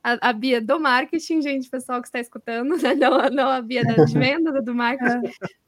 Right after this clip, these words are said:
Speaker 1: Eu mandei uma mensagem falando, "Meu Deus do céu, eu não entendi nada que ele falava." Eu pedia pra ele falar devagar e ele falava mais rápido ainda. E aí, o que que eu fiz? Eu, eu comecei, quando eu falava com ele, eu pegava, eu, é, gravava a ligação,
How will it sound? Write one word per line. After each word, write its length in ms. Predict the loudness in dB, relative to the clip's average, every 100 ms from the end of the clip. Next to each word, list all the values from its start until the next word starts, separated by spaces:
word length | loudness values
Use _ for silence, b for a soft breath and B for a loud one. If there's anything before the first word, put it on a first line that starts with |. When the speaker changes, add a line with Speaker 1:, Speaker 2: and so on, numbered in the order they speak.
| _
Speaker 1:
Eu 100 | -2
mandei 180 | 0 0
uma 100 | 0
mensagem 540 | 0 -2 2 0 0 -6
falando, 340 | -6 -6 -4
"Meu 220 | -4 -4
Deus 240 | -4 -4 -2
do 100 | -6
céu, 560 | -4 2 4 4 2 -4
eu 140 | -4
não 100 | -2
entendi 480 | -2 -2 2 2 4
nada 460 | 4 4 4 2 0
que 100 | -2
ele 80 | -2
falava." 420 | 0 2 2 2
Eu 80 | 0
pedia 320 | -2 -2 -4
pra 140 | -2
ele 100 | -2
falar 280 | 0 2 2
devagar 600 | 0 -2 -2 2 2 2
e 40 |
ele 160 | 2 0
falava 320 | 0 0 0
mais 240 | -2 -4 -2
rápido 300 | -4 -2 -2
ainda. 480 | -2 -2 -2 -2 -4 B B 0
E 60 | 2
aí, 100 | 2
o 80 |
que 140 | 0 -4
que 120 | 2
eu 60 | 0 2
fiz? 180 | -2 2
Eu, 140 | 0 4
eu 240 | 2 2
comecei, 540 | -2 -4 -2 0 -2 0
quando 200 | -2 -2
eu 80 |
falava 360 | -2 0 0 -2
com 160 | -4 -2
ele, 300 | -2 -2 -2
eu 120 | -2
pegava, 600 | 0 -2 2 2 0 -6 0
eu, 300 | 2 2 0 -4 _ _ _ _ B _
é, 220 | 2 2
gravava 600 | 2 2 2 2 2 2 -2 -6 _ _
a 100 | 0
ligação, 600 | 2 -4 -6 -6 -6